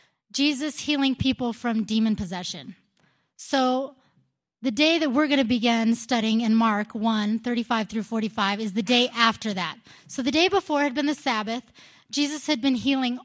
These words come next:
all of the town's sick and all of the town's demon-possessed. So if you can imagine, that had been a very fully, fully chaotic, but fully blessed day for Jesus. And he's exhausted. He's been spending all day doing this.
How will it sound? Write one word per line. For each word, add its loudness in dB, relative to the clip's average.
all 4
of -4
the -2
town's 0
sick -8
and -8
all 0
of -2
the -2
town's -2
demon-possessed. -6
So -4
if -2
you 4
can 2
imagine, 4
that 4
had -2
been 0
a -2
very 0
fully, 0
fully -4
chaotic, -6
but -4
fully 0
blessed -2
day -6
for -10
Jesus. -8
And -2
he's 0
exhausted. 0
He's -6
been -2
spending 0
all -4
day -6
doing -6
this. -18